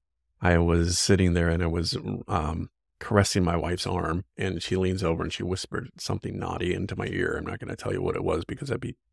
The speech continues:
T M I, but it was something <laughs> very sexual. And it just, it sort of made me laugh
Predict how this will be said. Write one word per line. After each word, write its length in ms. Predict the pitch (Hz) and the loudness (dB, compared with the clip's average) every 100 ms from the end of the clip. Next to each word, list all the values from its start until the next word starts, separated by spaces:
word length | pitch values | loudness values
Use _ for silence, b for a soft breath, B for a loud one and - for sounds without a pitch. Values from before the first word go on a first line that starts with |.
| - | -2
T 160 | 101 | 0
M 100 | 92 | 2
I, 240 | 87 73 78 _ _ _ _ - | 0 -2 -6 _ _ _ _ 8
but 160 | 117 | 10
it 100 | 117 | 10
was 540 | 117 123 120 113 104 - - - | 10 12 12 10 4 -6 -12 -6
something 520 | - 123 120 113 113 | 8 10 10 10 10
<laughs> 160 | 95 87 | 8 6
very 160 | 127 - | 4 4
sexual. 760 | 107 - 104 - - 98 90 - _ _ _ - | 2 4 4 4 4 6 6 2 _ _ _ 4
And 680 | 95 92 90 92 90 92 - - | 8 8 8 6 4 2 0 0
it 180 | 95 | 2
just, 300 | 104 101 - | 4 4 4
it 260 | - 98 - | -2 -2 2
sort 220 | - 110 | 6 8
of 40 | 104 | 10
made 180 | 95 | 8
me 120 | 92 90 | 6 2
laugh 560 | 90 95 82 85 - | 2 2 2 0 -4